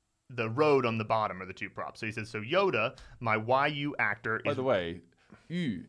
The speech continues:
Speaker 2: is the gods category,
Speaker 1: Yeah.
Speaker 2: right?
Speaker 1: Yoda's
Speaker 2: So
Speaker 1: kind of a god.
Speaker 2: so maybe he chose Star Wars characters.
Speaker 1: Maybe. Or he considers Yoda kind of god.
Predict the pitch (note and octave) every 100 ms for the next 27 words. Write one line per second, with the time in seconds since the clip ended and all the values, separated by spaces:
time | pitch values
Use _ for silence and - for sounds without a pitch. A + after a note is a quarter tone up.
0 | - G2+ F#2+ F#2 - - F2+ E2+ D#2 -
1 | A#2+ A#2 D#2+ - - F2 - - B1 G#1+
2 | _ _ E2 - G#2+ - _ _ - A2+
3 | G#2 G2 - D#3 - - - - - A2+
4 | A2 A#2 B2+ C3+ B2+ A#2+ A#2+ B2 A2+ G#2
5 | - - - - _ - _ - G#2+ B2+
6 | F#2 A#1 - - - D2 C2 _ - _
7 | _ - G3 F3+ A2+ - D3 E3 C3+ B2+
8 | A#2 B2+ A2 A2+ G#2+ G#2+ G2 - A2 F#2+
9 | G2 G2+ -